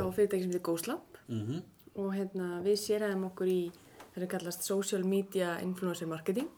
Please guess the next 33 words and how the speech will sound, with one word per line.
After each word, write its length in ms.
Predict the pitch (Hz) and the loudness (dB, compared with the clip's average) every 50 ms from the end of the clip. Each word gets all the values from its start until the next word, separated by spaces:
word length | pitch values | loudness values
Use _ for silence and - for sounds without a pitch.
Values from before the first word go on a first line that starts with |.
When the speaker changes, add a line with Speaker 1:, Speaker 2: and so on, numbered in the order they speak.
| - - - | -14 -10 -8
Speaker 2:
Ok. 160 | 123 110 - - 139 175 185 - - - - - | -6 -4 -2 -2 -2 -4 -4 -8 -14 -16 -12 -8
Speaker 1:
Eða 340 | 175 170 170 170 170 - - | -4 -2 -2 0 0 0 2
áhrifavalda 560 | 196 202 196 - 190 180 180 180 175 180 185 | 2 2 2 2 2 2 2 0 0 2 2
markaðssetning 480 | 180 180 180 185 180 190 185 240 339 381 - | 0 0 0 -2 -4 -2 -2 -2 -4 -4 -6
á 80 | - - | -4 -2
Speaker 2:
Mhm. 100 | 123 113 | 2 4
Speaker 1:
góðri 200 | 113 123 120 117 | 4 4 4 4
íslensku. 260 | - - - - - - - - - - | 0 -4 -8 -10 -14 -16 -18 -20 -16 -8
Speaker 2:
Já. 180 | - 113 110 - - - - - - - - - - - - 202 | -4 -4 -4 -4 -6 -10 -18 -20 -20 -18 -18 -20 -20 -12 -6 -2
Speaker 1:
Og 180 | 196 202 202 | -2 0 0
hérna, 500 | 202 202 202 190 190 190 185 185 180 180 - - - - - - - - - - - - - - - | 0 0 0 0 2 2 2 0 0 -2 -4 -10 -16 -18 -20 -20 -20 -20 -20 -20 -20 -20 -14 -6 0
og 60 | 202 | 6
við 180 | 196 208 214 247 285 | 8 10 10 10 8
erum 140 | 277 226 | 4 2
bara 320 | 202 196 202 220 226 220 - - - - - - - - - - - - - - - | 2 2 2 2 0 -2 -4 -6 -10 -14 -16 -16 -16 -18 -20 -20 -20 -20 -20 -10 -6
búin 140 | - 226 220 | -2 0 2
að 40 | 226 | 2
vera 140 | 220 214 214 | 2 2 2
svolítið 240 | 214 208 214 214 208 | 2 4 4 4 6
að 40 | 214 | 6
meika 260 | 220 220 220 - 190 | 6 4 4 2 2
það 100 | 185 190 | 2 2
núna 240 | 190 175 185 240 269 | 2 2 0 0 -2
út 80 | 240 | -2
um 140 | 214 208 220 | -2 -2 -2
allan 160 | - - 214 | 0 0 0
heim. 280 | 208 214 233 254 302 269 202 185 | 0 0 0 0 0 0 2 4
Speaker 2:
Ok, 220 | 262 - - - 127 127 160 175 - | 4 6 6 8 6 6 8 6 6
frábært. 460 | 139 131 120 120 98 117 147 - - 160 156 160 143 127 | 8 10 10 8 8 6 2 2 0 -2 0 2 2 0
<laughs> 260 | 330 294 254 240 226 - | 0 0 -2 -4 0 4
Gott 180 | 139 123 113 - | 4 4 6 4
að 120 | 127 117 | 4 4
heyra. 220 | 113 107 113 143 | 4 4 2 0